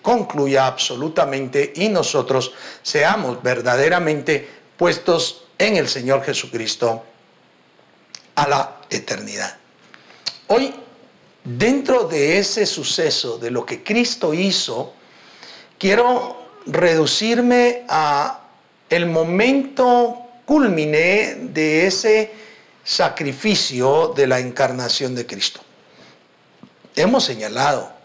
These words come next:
ya en varias oportunidades que no es solamente la, la resurrección, por ejemplo, lo que nos interesa, aunque es parte vital de nuestra fe.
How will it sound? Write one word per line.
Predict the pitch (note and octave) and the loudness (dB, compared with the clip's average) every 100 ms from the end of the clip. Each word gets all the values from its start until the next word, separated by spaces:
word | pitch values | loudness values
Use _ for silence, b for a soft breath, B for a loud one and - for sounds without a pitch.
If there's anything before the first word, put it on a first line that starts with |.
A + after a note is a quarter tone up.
| _ _ _ A#2 | _ _ _ -6
ya | G#2+ C3+ - A2+ | 0 0 -2 -8
en | G#2+ | -2
varias | C3 D3+ D3 D#3+ | 0 0 0 -2
oportunidades | C3+ D3+ D3+ C#3+ D3 B2+ B2 C#3 - B B B B B - | -2 -4 -2 -2 0 0 0 -4 -8 B B B B B -4
que | D3 | 0
no | D3 F3+ G#3+ | 2 2 2
es | F3 D#3 | -2 -2
solamente | - D#3 C3+ C#3+ E3+ E3+ F#3 | 2 2 2 0 -2 0 0
la, | D3+ C3 B2 A#2+ A#2+ A#2+ - - _ _ _ - | 0 0 0 0 -2 -4 -10 -20 _ _ _ -4
la | A#2+ | -2
resurrección, | A#2+ F#3 - D3+ A#2+ B2+ - C#3 D#3+ | 0 0 0 -2 -4 -4 -2 0 0
por | E3 C3 | 0 0
ejemplo, | C3+ B2+ E3+ | -2 -2 0
lo | D#3+ A#2 | 0 -2
que | C3+ | -6
nos | A2 - | -8 -10
interesa, | A2 A2 A#2+ G3+ F3 | -10 -4 -2 0 0
aunque | C3 C3 | 0 -4
es | A#2+ | -4
parte | - D3 A#2+ - E3+ | -2 -2 -2 -2 -2
vital | F3+ - D#3 F3 B B B B - | -2 0 0 -2 B B B B -6
de | D3 D3+ | -2 0
nuestra | C#3 B2+ C#3+ C3+ | 0 -2 -2 0
fe. | A3 G#3 - | 0 0 -2